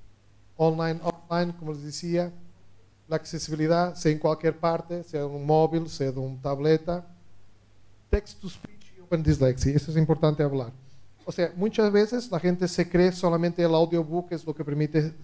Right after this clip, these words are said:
que se escuche, ¿no? Esa aplicación que es text to speech permite un libro regular que se puede escuchar en el idioma,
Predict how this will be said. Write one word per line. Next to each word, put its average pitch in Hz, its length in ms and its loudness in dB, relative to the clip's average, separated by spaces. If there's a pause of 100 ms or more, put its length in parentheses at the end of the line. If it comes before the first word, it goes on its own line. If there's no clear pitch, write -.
(140)
que 143 140 0
se - 100 -2
escuche, 147 580 0
¿no? 151 260 -6 (500)
Esa 180 380 2 (120)
aplicación 165 560 0
que 156 140 -2
es 147 220 -2
text - 320 -2
to 143 60 -12
speech - 500 -2 (280)
permite 165 340 0
un 165 100 2
libro 160 220 6
regular 151 680 2 (220)
que - 80 -8
se - 140 -10
puede 170 380 0
escuchar 165 600 0
en 165 100 -4
el 151 80 -4
idioma, 151 560 0